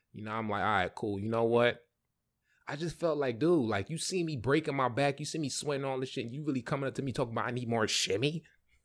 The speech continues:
more shimmy in your calm to mama." I'm like, "All right, bruh."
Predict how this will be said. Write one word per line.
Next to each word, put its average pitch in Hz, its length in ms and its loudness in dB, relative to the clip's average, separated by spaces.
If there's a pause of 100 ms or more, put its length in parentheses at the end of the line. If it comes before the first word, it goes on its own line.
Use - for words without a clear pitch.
(220)
more 123 200 2
shimmy 139 360 2
in 135 80 4
your 92 100 4
calm 139 440 6
to 131 60 6
mama." 135 460 6 (1900)
I'm 139 160 -2
like, 101 160 -2
"All 120 60 2
right, 92 260 4
bruh." 78 220 -4